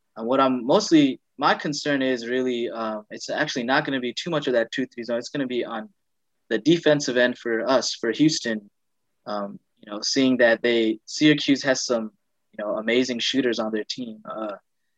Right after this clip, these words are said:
they've got, of course, Buddy Boeheim, who's one of the, uh, best players in the country, and he, he averages eighteen. So he, he's, like, on the scoring end, he's, like, similar to Quentin Grimes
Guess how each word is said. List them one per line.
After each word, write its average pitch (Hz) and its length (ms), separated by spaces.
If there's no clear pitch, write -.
they've 113 120
got, 123 220
of 110 100
course, 123 280
Buddy 120 280
Boeheim, 117 560
who's 110 380
one 127 160
of 123 80
the, 117 100
uh, 117 200
best 123 340
players 120 720
in 160 120
the 143 100
country, 127 540
and 113 160
he, 117 180
he 139 160
averages 143 520
eighteen. 143 480
So 127 140
he, 135 200
he's, 151 180
like, 135 220
on 127 100
the 123 80
scoring 180 420
end, 165 140
he's, 147 240
like, 131 180
similar 156 380
to 143 240
Quentin 131 340
Grimes 127 540